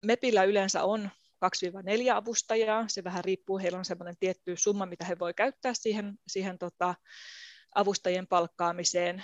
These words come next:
ja, ja, tota, joillakin voi olla vain yksi avustaja, mutta useimmiten semmoinen, sanotaanko, että semmoinen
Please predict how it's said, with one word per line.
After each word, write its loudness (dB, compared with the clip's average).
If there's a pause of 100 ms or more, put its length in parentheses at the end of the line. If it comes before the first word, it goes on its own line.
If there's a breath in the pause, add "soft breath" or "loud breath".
(160 loud breath)
ja, -2
ja, -4
tota, -2
joillakin -6
voi -4
olla -4
vain -6
yksi -6
avustaja, 2 (160)
mutta -10
useimmiten -2
semmoinen, -6
sanotaanko, -6
että -8
semmoinen -16